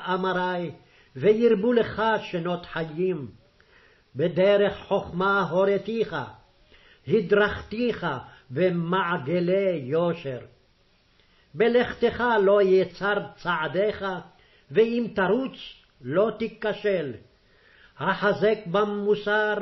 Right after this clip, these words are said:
אל טרף, נצריה כי היא חייך. באורח רשעים אל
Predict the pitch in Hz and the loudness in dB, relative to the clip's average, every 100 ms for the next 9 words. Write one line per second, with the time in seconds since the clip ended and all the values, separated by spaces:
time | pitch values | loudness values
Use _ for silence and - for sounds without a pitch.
0 | 196 - - - 180 208 208 185 - 220 | -4 -8 -20 -10 2 4 4 0 -2 0
1 | 214 196 143 123 - _ _ _ _ 147 | 2 2 0 -4 -16 _ _ _ _ 0
2 | 214 214 - 240 240 254 175 156 135 - | 0 0 0 2 4 2 0 -2 -4 -12
3 | - - 196 170 214 196 156 - 160 143 | -16 0 2 4 6 4 2 -4 -4 -4
4 | 131 165 165 - 135 110 - _ _ _ | -4 -2 -2 -6 -12 -12 -20 _ _ _
5 | _ _ _ - 139 165 - 165 185 190 | _ _ _ -8 -8 -8 -4 2 4 4
6 | 190 180 147 185 185 - 185 175 190 190 | 2 -2 -4 -2 -2 -4 -6 -4 -4 -4
7 | 180 175 | -2 -2